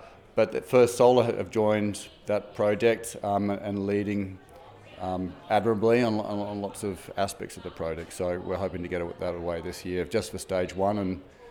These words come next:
and hopefully stages two and three, four will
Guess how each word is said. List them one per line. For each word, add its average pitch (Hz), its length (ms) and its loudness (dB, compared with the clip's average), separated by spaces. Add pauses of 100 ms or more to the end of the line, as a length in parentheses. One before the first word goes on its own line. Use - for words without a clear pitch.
(340)
and 87 100 -8
hopefully 95 300 -4
stages 90 420 -2
two 92 200 -6
and 90 120 -4
three, 92 260 -2
four 92 320 -4
will 90 220 -2